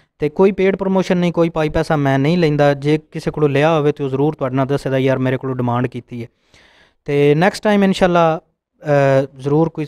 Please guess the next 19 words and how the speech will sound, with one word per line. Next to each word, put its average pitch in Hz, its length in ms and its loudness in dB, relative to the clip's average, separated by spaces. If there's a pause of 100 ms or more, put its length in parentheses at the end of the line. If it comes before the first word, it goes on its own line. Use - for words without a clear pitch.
ਕਿਸੇ 147 220 -2
ਅੱਛੇ 147 200 -2
ਲੈਜੈਂਡ 143 340 0
ਪੁਰਾਣੇ 135 300 -4
ਪਲੇਅਰ 143 280 -2
ਨਾਲ 127 240 0
ਜਾਂ 131 180 0
ਯੰਗ 127 220 -2
ਸਟਾਰ 131 300 -8
ਪਲੇਅਰ 131 280 -6
ਨਾਲ 120 260 -2 (380)
ਕੋਈ 143 140 -2
ਇੰਟ-, 135 260 -6
ਨਵਾਂ 135 260 0
ਇੰਟਰਵਿਊ 135 320 -4
ਲੈ 131 180 0
ਕੇ 131 140 -6
ਹਾਜ਼ਰ 120 220 0
ਹੋਵਾਂਗੇ। 160 380 2